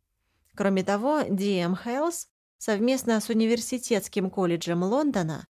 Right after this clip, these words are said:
создаёт программу, которая научится диагностировать здоровые и раковые ткани. Одно из подразделений Google Verily использует И И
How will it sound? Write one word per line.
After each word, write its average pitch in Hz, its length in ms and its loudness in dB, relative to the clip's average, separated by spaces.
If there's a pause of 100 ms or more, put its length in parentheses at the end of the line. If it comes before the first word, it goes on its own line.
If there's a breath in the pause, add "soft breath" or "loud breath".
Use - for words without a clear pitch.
(140)
создаёт 202 640 0
программу, 208 640 0 (100)
которая 262 520 2
научится 214 600 2
диагностировать 185 1040 2
здоровые 196 720 0
и 233 220 -2
раковые 185 520 -2
ткани. 160 500 -8 (1200)
Одно 196 300 2
из 285 180 2
подразделений 190 1000 2
Google 180 480 2
Verily 196 600 -2 (180)
использует 196 680 0
И 190 260 -2 (100)
И 269 280 -2